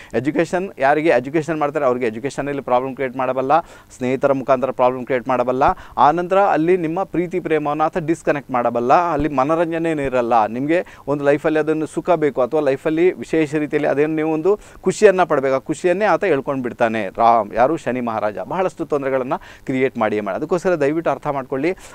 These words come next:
ಆ, ಶನಿ ಮಹಾರಾಜ ಹನ್ನೊಂದನೇ ಮನೆಯಲ್ಲಿದ್ದಾಗ ಈ ಸಮಸ್ಯೆಗಳು ಕ್ರಿಯೇಟ್ ಆಗ್ತವೆ. ಇದರ ಬಗ್ಗೆ ತುಂಬಾನೇ ಗಮನ ಕೊಡಬೇಕಾದಂತಹ ಅನಿವಾರ್ಯತೆ ನಿಮ್ಮ ಪಾಲಿಗೆ ಅಂತೂ ಖಂಡಿತ ಉಂಟು. ಯಾರಿಗೆ ಇದು ಜಾಸ್ತಿ ಪ್ರಾಬ್ಲಮ್ ಕ್ರಿಯೇಟ್ ಆಗುತ್ತೆ,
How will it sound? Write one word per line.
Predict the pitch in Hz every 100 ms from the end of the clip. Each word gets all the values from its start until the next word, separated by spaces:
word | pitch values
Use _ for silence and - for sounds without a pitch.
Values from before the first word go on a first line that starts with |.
| -
ಆ, | 120
ಶನಿ | 123 139 160
ಮಹಾರಾಜ | 175 156 151
ಹನ್ನೊಂದನೇ | 135 135 147 143
ಮನೆಯಲ್ಲಿದ್ದಾಗ | 139 131 139 151
ಈ | 165 196
ಸಮಸ್ಯೆಗಳು | 202 175 170 160 151
ಕ್ರಿಯೇಟ್ | 147 131 135 123
ಆಗ್ತವೆ. | 120 131 127
ಇದರ | 147
ಬಗ್ಗೆ | 143 139 151
ತುಂಬಾನೇ | - 107 127 160
ಗಮನ | 139 131 135
ಕೊಡಬೇಕಾದಂತಹ | 131 120 123 120 117 120 117 151 - - -
ಅನಿವಾರ್ಯತೆ | 117 139 127 123
ನಿಮ್ಮ | 156 120 117
ಪಾಲಿಗೆ | 117 113
ಅಂತೂ | 151 185
ಖಂಡಿತ | 160 143 131
ಉಂಟು. | 120 107
ಯಾರಿಗೆ | 160 220 202
ಇದು | 190
ಜಾಸ್ತಿ | 151 127 151 -
ಪ್ರಾಬ್ಲಮ್ | 160 147 139 135
ಕ್ರಿಯೇಟ್ | 135 127
ಆಗುತ್ತೆ, | 120 110 - 107